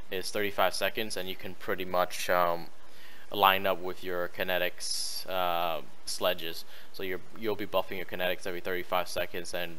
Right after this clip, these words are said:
they're gonna love you for that. Uh, offhand, you're gonna use Terminal every forty seconds.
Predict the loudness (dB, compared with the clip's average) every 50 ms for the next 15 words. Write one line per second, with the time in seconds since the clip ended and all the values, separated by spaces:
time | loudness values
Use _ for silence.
0 | -2 -2 -2 -2 -2 -2 -2 -2 0 0 0 0 -2 -2 -4 -4 -4 -2 0 0
1 | 0 0 0 -2 -4 -4 -4 -4 -4 -4 -4 -2 0 0 2 2 2 2 2 0
2 | 2 4 6 6 6 6 4 2 2 2 2 2 0 -2 -2 -2 -2 -2 -2 -2
3 | -4 -2 -4 -2 -2 -2 -2 0 0 0 0 0 0 -2 -4 -4 -4 -4 -4 -4
4 | -2 -2 -2 -2 -2 0 0 0 0 0 -2 -4 -4 -4 -4 -4 -4